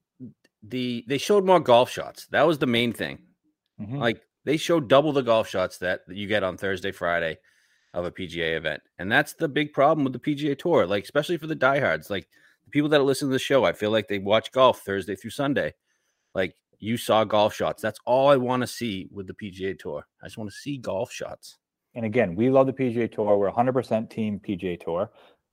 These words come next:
Speaker 2: The product needs to evolve. You look at all these other sports,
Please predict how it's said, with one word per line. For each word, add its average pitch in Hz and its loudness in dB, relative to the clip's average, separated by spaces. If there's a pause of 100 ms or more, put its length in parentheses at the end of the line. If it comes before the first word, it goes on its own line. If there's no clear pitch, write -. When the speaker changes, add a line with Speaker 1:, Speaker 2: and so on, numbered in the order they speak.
(140)
Speaker 2:
The 101 -8
product 127 6
needs 113 -2
to 107 -4
evolve. 101 4 (440)
You 117 -4
look 147 2
at 143 2
all 123 4
these 135 4
other 123 0
sports, - 0